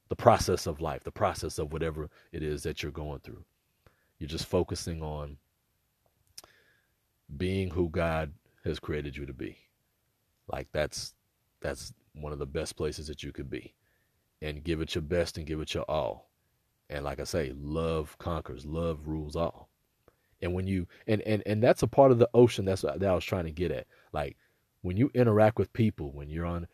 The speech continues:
you're at the gas station, you're driving on the highway, or you are, you're in a very tough, heavy situation. Maybe you're going through a tough, heavy family situation. How we respond is a part of swimming in that ocean of,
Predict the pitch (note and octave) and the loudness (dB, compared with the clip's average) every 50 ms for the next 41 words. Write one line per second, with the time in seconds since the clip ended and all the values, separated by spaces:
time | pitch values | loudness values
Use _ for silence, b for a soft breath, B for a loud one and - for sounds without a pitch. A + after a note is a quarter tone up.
0 | b b b E2+ E2+ F2 - F2+ E2 E2 F#2+ F#2+ F#2 F2+ - - - D#2 C#2+ - | b b b -2 -2 -2 -2 -4 0 2 2 4 4 2 0 -2 -4 -4 -4 -4
1 | - - C2 C2 D2 D#2+ D2+ D#2 D#2+ E2+ F2 E2 F2+ F2+ F2 F2 F2 E2 E2 F#2+ | -8 -10 -10 -10 -10 -8 -4 -2 0 0 0 0 -2 -2 -4 -4 -4 -4 -2 -2
2 | F2+ F2 E2+ D#2 C#2 B1+ B1 B1+ C2+ C#2 C#2+ C#2+ C#2 C#2 C#2+ D2+ D#2 D#2 D#2 D2+ | 0 0 0 -2 -4 -6 -6 -8 -8 -8 -6 -6 -8 -8 -8 -8 -8 -6 -4 -4
3 | C#2+ C#2+ C#2 C#2 C2+ b b b b b b b b b - D#2+ E2 E2 E2 D#2+ | -4 -4 -4 -6 -8 b b b b b b b b b -6 -4 -4 -4 -4 -6
4 | D2+ C#2+ D2+ D2 D2 D#2+ F#2 G2 F#2+ F2+ E2 - - - B2 G2+ E2 - - - | -8 -8 -10 -6 0 2 4 4 4 2 0 -2 0 2 2 2 2 0 -12 -18
5 | - - - G#2 G2 F#2 F2+ - - F#2 - F#2+ F2+ F#2 F#2 F2 - - D2+ C2 | -10 -4 -2 -2 -2 -2 -2 -4 -4 -4 -2 0 2 2 2 2 0 -4 -8 -8
6 | C2+ C#2+ D2+ D2+ D#2 E2 E2 E2 F2 F2 E2+ - F#2+ F2 D#2+ - - - G2+ F#2+ | -6 -6 -6 -4 -4 -6 -4 -4 -4 -4 -2 -2 -2 -4 -4 -4 -4 -4 -4 -4
7 | - - D#2+ F2 F#2 F2 F2 E2+ - - F#2 F2+ F2+ E2+ E2 - - - - - | -4 -6 -6 -4 -4 -2 -4 -6 -6 -4 -4 -4 -4 -4 -6 -8 -10 -12 -10 -8
8 | C#2+ C#2 B1 A1 - - - - - b b b b b b b b b b b | -6 -6 -6 -6 -8 -12 -14 -16 -20 b b b b b b b b b b b
9 | b b b b _ _ _ _ - - G#2 G2+ A2+ C3 C#3+ D#3 C#3+ A2+ A2+ A#2+ | b b b b _ _ _ _ -4 2 6 8 8 10 10 10 10 10 8 8
10 | B2 B2 G2 F2 - - - G2 F#2+ G2+ G#2+ A2+ A#2 A#2 B2+ A#2 _ _ _ _ | 8 6 4 2 0 -2 0 0 2 2 2 0 0 -2 -6 -8 _ _ _ _
11 | _ _ _ _ _ _ _ _ _ _ _ _ _ - F#2+ F#2 F2+ F2 E2+ E2 | _ _ _ _ _ _ _ _ _ _ _ _ _ 0 2 2 2 2 0 -2
12 | D2+ - - - - - - - G2 F#2+ G2 F#2 F2 E2 D#2+ D2+ - _ _ - | -4 -6 -8 -10 -12 -10 -4 0 2 2 2 2 0 -2 -4 -6 -10 _ _ -10
13 | - - - - F#2 F#2+ F#2+ F#2+ F2+ F2 D#2+ D#2+ D#2+ - - - D#2+ D#2 D#2 - | -8 -6 -4 -2 -2 -2 -2 -2 -2 -4 -4 -4 -6 -6 -6 -6 -6 -6 -4 -6
14 | - E2 D2+ D2 C#2+ | -6 -8 -6 -8 -8